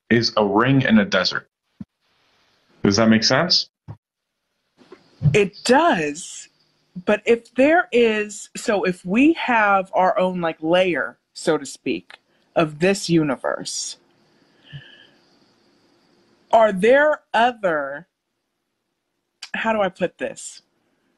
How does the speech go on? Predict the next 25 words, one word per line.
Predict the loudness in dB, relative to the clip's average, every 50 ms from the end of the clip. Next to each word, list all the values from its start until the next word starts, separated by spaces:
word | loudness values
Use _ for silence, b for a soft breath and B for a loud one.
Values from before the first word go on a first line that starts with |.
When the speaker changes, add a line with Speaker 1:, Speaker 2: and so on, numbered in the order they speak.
| _ _ _ _ _ _ _ _ _ B B B B B B B _
Speaker 2:
Is | 0 0 2 2
it | 0 0 -2
speaking | -6 -10 -4 0 0 2 2 4 4 4 4
to | 4 2 2 2
other | 2 2 0 -2 0
realities | 2 2 2 4 4 2 2 0 -2 -4 -2 -2 -4 -4 -4 -4
that, | -2 0 0
like, | 0 0 0 0 0
other | 0 0 0 -2 -4
humans | -4 -4 -4 -4 -2 -2 -2 -2 -4 -4
exist | -6 -4 -2 -2 -2 -2 -4 -6
in | -4 -2 -2
the | -2
seven | 0 0 0 0 0 0 0
other | 0 0 2 2 0
universes? | 0 0 -2 -2 -2 0 0 0 0 0 -2 -4 -4 -4 -4 -8 -14 -16 -20 _ _ _ _ _ _ _ _ _ _ _ _ _ _ _ _ _ _
Speaker 1:
Certainly. | -2 0 0 0 0 0 0 0 0 -4 -12 B B B B B B
Where | 2 4 4
do | 4
you | 4 2
think | 2 0 0 2
Jesus | 2 0 0 2 2 2 2 0 0 -2 -2 0
is | 2 2 2 2 2 0 0 -2 -4 -4
right | -2 0 2 2
now? | 2 2 0 0 -2 -6 -10